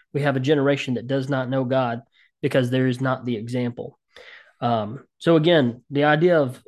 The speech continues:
standing up to the world, being outside of the world, but in the world, um, it's important. And if that example is not there,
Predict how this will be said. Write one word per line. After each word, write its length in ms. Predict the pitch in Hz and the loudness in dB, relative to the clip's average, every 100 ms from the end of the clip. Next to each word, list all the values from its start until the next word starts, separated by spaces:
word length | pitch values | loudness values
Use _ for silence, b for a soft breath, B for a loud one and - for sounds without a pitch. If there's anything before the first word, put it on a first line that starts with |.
| - | -10
standing 380 | - 185 175 | -2 0 2
up 80 | 160 | 0
to 60 | 160 | -2
the 100 | 156 | -4
world, 320 | 143 139 131 | 0 0 -2
being 220 | 135 131 | -2 -4
outside 360 | 143 160 165 156 | -2 -2 0 -2
of 60 | |
the 60 | 143 | -2
world, 340 | 135 139 139 | -2 -2 -2
but 100 | 131 | -4
in 120 | 147 143 | -6 -6
the 60 | |
world, 500 | 139 135 135 131 131 _ _ _ _ _ | -4 -2 -2 -2 -6 _ _ _ _ _
um, 460 | 127 110 98 - - _ | -12 -10 -10 -14 -20 _
it's 140 | - - | -6 -2
important. 640 | 131 - 196 - 127 - _ _ _ | -2 2 2 4 -2 -4 _ _ _
And 140 | 135 131 | -4 -4
if 160 | 123 | -2
that 240 | 143 147 - | -2 -2 -4
example 560 | 139 147 156 151 - - | -4 -2 -2 -4 -6 2
is 220 | 185 170 | 2 2
not 320 | 160 127 110 | 0 -2 -4
there, 380 | 120 113 110 | -10 -8 -10